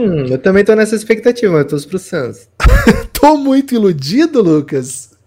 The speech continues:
Speaker 2: Cara, não é impossível que o Tobias Harris seja trocado hoje, mas os rumores são fracos, né? Não... não... Não tem se falado
Speaker 1: Chegou a
Speaker 2: nisso
Speaker 1: ter muita
Speaker 2: mais.
Speaker 1: especulação de que, assim, ah, equipes como o Sixers,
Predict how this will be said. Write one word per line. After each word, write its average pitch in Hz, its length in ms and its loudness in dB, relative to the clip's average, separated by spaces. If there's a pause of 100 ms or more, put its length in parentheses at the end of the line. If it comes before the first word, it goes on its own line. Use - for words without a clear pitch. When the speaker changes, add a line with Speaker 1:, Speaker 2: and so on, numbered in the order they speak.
(160)
Speaker 2:
Cara, 131 540 -6 (840)
não 254 260 -2
é 233 60 2
impossível 285 760 0
que 320 220 -4
o 320 200 -2
Tobias 320 480 -2
Harris 285 260 -2
seja 311 180 -2
trocado 311 440 -4
hoje, 196 180 0
mas 180 500 -8
os 226 140 -8
rumores 151 360 -2
são 165 140 -6
fracos, 175 440 -10
né? 143 160 -12
Não... 123 160 -14
não... 131 460 -16 (680)
Não 135 160 -6
tem 156 240 -8
se - 140 -10
falado 220 200 0
Speaker 1:
Chegou 233 280 4
a 254 40 4
Speaker 2:
nisso 233 160 0
Speaker 1:
ter 294 140 2
muita 190 120 0
Speaker 2:
mais. 208 300 -2
Speaker 1:
especulação 196 1120 -4
de 123 160 -12
que, 165 160 -8
assim, 143 400 -8
ah, 185 260 -2
equipes 165 380 -4
como 180 160 -4
o 147 40 -2
Sixers, 123 720 -8